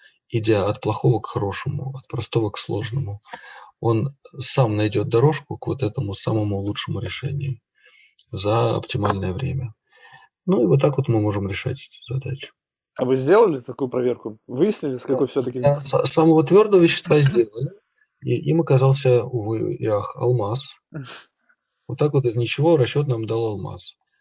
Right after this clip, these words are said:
Speaker 1: Но кроме алмаза он нам дал множество других достаточно твёрдых веществ, ну, не таких твёрдых, как алмаз,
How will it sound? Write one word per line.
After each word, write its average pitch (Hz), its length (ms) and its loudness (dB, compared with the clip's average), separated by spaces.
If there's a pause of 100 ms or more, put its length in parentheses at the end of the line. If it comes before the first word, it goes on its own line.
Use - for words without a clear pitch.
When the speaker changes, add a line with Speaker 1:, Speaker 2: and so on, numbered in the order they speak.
(300)
Speaker 1:
Но 151 440 4
кроме 208 380 2
алмаза 127 480 4
он 135 100 4
нам 156 160 0
дал 151 160 2
множество 147 360 -2
других 147 320 -4
достаточно - 460 -12
твёрдых - 420 -10
веществ, - 440 -14
ну, 175 180 -4
не 131 120 -2
таких 110 340 -12
твёрдых, 123 340 -6
как 107 220 -12
алмаз, 107 420 -8